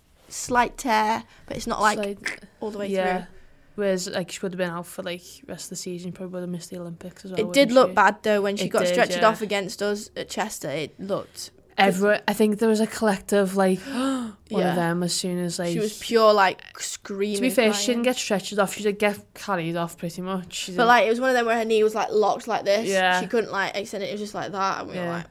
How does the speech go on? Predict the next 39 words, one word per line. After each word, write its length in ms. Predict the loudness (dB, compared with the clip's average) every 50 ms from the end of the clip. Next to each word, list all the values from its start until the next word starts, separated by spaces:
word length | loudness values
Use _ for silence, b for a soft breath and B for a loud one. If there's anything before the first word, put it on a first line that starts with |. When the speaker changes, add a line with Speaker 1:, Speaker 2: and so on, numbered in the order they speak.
| -16 -18
Speaker 1:
"Oh 300 | -18 -16 -16 -14 -4 0
Speaker 2:
<laughs> 40 | 4
You 100 | 4 4
Speaker 1:
my 320 | 4 4 6 6 6 8
Speaker 2:
were 0 |
Speaker 1:
God." 80 | 6 6
Speaker 2:
just 120 | 4 6
sitting 180 | 6 6 6 4
there 100 | 2 4
going, 240 | 6 6 6 4 2 -4 -2 2
"That's 240 | 4 4 4 4 6
locked, 380 | 6 8 8 6 6 2 2
that. 340 | 4 6 6 6 4 2 4
I 80 | 4 6
can 160 | 6 6 4
see 240 | 6 6 6 6 8
that, 160 | 8 8 8
that's 240 | 6 4 2 2 2
locked." 420 | 4 6 8 8 8 6 4 4
And 120 | 6 8 8
I 80 | 8
was 160 | 8 6 4
like, 100 | 2 -2 -2
"Oh, 200 | -4 -4 -4 -4
yeah." 260 | -4 -4 -4 -6 -6 -10 _ -18 -18 -16 -16 -16 B B B -14 -14 -14 B B -2 0 4 6 6 6 6
Um, 120 | 4 2 -2 B B B B B
Speaker 1:
I 80 | 8 8
Speaker 2:
but 60 | 8
Speaker 1:
was 100 | 8 8
Speaker 2:
yeah. 60 | 10
Speaker 1:
right. 360 | 10 10 10 8 6 4 0 -8 -16 -16 -8
Speaker 2:
You 200 | -2 2 4 6 6
were 200 | 6 6 6 8
right, 160 | 8 6 8
yeah. 240 | 8 6 6 6 2 -2 -2 2 4 6 6 6 6
Um, 220 | 4 2 -2 -6 -12 -20 -18 -12
so, 180 | -4 0 4 4
yeah, 140 | 6 4
she's, 420 | 4 2 0 0 0 0 0 -2